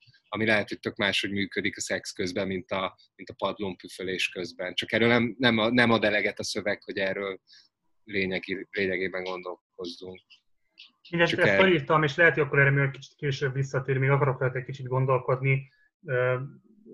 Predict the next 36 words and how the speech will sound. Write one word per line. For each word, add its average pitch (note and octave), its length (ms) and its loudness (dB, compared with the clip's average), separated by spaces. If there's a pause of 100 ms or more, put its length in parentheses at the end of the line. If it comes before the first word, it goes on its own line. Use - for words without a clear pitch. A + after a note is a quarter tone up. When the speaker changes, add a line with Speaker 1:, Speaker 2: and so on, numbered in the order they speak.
(360)
Speaker 2:
és - 140 -16
ha D3+ 80 2
lesz C#3 160 6
valamilyen C3 360 2
új C3 80 2
felfedezésem, B2 640 -2
Speaker 1:
Jó. A#2 60 -6
Speaker 2:
akkor B2+ 120 -4
majd A#2+ 120 -4
még B2 120 -4
visszahoznám. B2+ 640 -2 (280)
És - 60 -20
akkor D3 120 -4
bocs, G3+ 140 4
az E3+ 100 4
Speaker 1:
Jó, C3 80 8
Speaker 2:
utolsó, A2+ 200 8
Speaker 1:
jó. G#2+ 80 4
Speaker 2:
harmadik E3 320 0
pont, D#3+ 160 0
amit D3+ 120 0
akartam D#3+ 320 0
mondani, D3+ 240 0
hogy C#3+ 160 0
a - 40 2
Gately D3 440 -2 (200)
delíriumával C#3 880 4
kapcsolatban. C#3 960 2 (240)
Ehhez, C3+ 220 0
hogy C#3 100 0
beszéljünk E3+ 400 2
egy - 120 -16 (100)
pillanatra D3+ 480 0
csak C#3 140 -6
a C#3 100 -4
Cheersről, C#3 1000 0